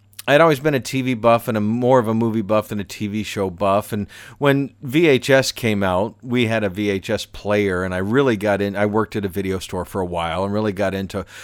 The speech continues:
watching movies that I had never seen before and started building up this massive library of things. Because watching a movie on videotape, much like it is on D V D and Blu-ray now, was different than what you were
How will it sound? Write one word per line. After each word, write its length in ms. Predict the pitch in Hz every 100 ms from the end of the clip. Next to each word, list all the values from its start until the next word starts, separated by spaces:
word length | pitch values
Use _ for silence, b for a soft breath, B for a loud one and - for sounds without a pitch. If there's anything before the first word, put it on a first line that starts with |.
| B -
watching 560 | 123 139 - 131 120
movies 420 | 127 127 113 107
that 100 | 123
I 80 | 110
had 140 | 104 101
never 200 | 98 95
seen 380 | - 113 113
before 400 | 98 85 - 82
and 80 | 85
started 260 | - 98 85
building 300 | 101 92 95
up 100 | 98
this 180 | - -
massive 400 | 95 92 95 85
library 440 | 117 120 98 87
of 80 | 85
things. 340 | 95 90 98 B B B -
Because 340 | 180 180 143
watching 580 | 139 127 135 208 233 226
a 40 |
movie 280 | 165 156 143
on 100 | 123
videotape, 760 | 107 143 139 101 - 95 87 101 _
much 340 | - 123 123 -
like 160 | 98
it 80 | 107
is 160 | 98 92
on 140 | 92
D 100 | 82
V 140 | 90 80
D 100 | 82
and 140 | 78
Blu-ray 300 | 92 85 80
now, 400 | 90 143 123 110 B B B B _ _ -
was 220 | 165 135
different 460 | 175 240 185 160 143
than 260 | 147 139
what 200 | 139 143
you 120 | 156
were 240 | 131 135